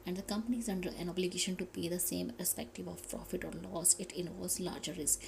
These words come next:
और डिबेंचर्स पे हमें इंटरेस्ट जो है एनुअली पे करना ही पड़ता है, चाहे हमें प्रॉफिट हो चाहे हमें लॉस हो हमारी कंपनी को। तो इस तरह से जो हमारे डिबेंचर्स हैं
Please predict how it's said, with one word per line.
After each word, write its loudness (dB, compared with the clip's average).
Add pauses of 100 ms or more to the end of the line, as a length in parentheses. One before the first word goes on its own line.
(340)
और 4
डिबेंचर्स 2
पे 2
हमें 0
इंटरेस्ट 0
जो 2
है -4
एनुअली 0
पे 4
करना -4
ही 4
पड़ता -4
है, -2 (380)
चाहे 4
हमें 2
प्रॉफिट -2
हो 0
चाहे -2
हमें 0
लॉस 2
हो -10 (200)
हमारी -2
कंपनी -8
को। -8 (380)
तो 2
इस 0
तरह 2
से 4
जो 2
हमारे -2
डिबेंचर्स -4
हैं -2